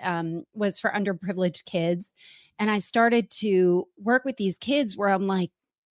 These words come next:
"Oh my God, there, there's so much that if my friends knew, or if people knew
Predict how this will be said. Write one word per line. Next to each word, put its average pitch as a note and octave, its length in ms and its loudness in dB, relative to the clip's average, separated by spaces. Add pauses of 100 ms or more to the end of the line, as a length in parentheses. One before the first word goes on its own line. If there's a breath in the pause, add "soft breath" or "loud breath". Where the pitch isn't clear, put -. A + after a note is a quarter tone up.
(280)
"Oh A#3+ 120 0
my G#3+ 200 2
God, B3 400 0
there, G#3 220 0 (120)
there's A3 240 -2
so C4+ 300 0
much C4+ 320 0
that G3+ 120 0
if F#3 140 -2
my G#3+ 200 0
friends A3 420 -4
knew, F#3 560 2 (440 loud breath)
or G#3 140 2
if G3+ 180 0
people B3 360 0
knew G3+ 640 2